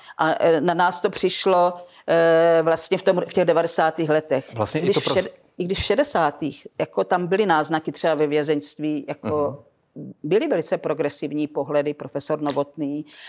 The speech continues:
Speaker 1: eh, ale to se všecko utělo tím, tím, eh, srpnem šedesát osm,
Speaker 2: Mhm.
Speaker 1: no.
Speaker 2: Vlastně už to, že vlastně institut ombudsmana byl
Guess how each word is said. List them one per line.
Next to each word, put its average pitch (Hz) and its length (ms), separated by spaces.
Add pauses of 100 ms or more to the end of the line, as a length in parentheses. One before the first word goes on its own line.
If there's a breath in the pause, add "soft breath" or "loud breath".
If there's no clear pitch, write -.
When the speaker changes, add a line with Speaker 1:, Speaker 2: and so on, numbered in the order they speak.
(180 loud breath)
Speaker 1:
eh, 156 180
ale 170 280 (240 loud breath)
to 233 100
se 311 140
všecko 262 400
utělo 233 360
tím, 240 320 (480 soft breath)
tím, 226 240 (140)
eh, 196 400
srpnem 208 420
šedesát 196 540
osm, 160 380
Speaker 2:
Mhm. - 80 (180)
Speaker 1:
no. - 100
Speaker 2:
Vlastně 131 360
už - 200
to, 127 120
že 127 180
vlastně 117 280
institut 131 560
ombudsmana 107 640
byl 98 640